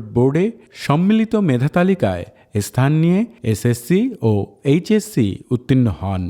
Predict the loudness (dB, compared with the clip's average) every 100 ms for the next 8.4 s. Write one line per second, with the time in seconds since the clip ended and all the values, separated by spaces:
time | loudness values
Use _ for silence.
0 | -4 -2 0 0 0 -2 0 0 0 -2
1 | 0 0 0 0 0 0 -2 -2 -2 0
2 | 0 0 0 -2 -8 _ -4 0 2 0
3 | 2 2 2 0 -8 -4 0 0 0 -2
4 | 0 2 0 2 0 2 -2 -10 -6 -2
5 | 0 2 2 2 0 0 0 2 0 0
6 | -4 -2 -2 -4 -10 0 0 2 0 0
7 | 0 0 -2 0 0 0 -8 _ _ -4
8 | -2 0 0 -2